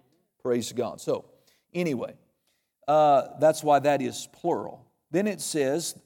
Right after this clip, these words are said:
"And to another the working of miracles, to another prophecy,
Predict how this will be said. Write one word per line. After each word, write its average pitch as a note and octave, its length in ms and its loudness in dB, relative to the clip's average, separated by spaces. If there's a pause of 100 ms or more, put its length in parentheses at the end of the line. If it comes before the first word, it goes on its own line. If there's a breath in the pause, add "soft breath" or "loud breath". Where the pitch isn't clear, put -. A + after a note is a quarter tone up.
(160)
"And D#3 320 -6
to F3 180 -2
another D#3+ 460 2
the D#3 140 2
working D#3 640 -2
of C3 140 -4
miracles, B2 840 -8 (380)
to F3 180 2
another E3 340 4
prophecy, D3 800 -6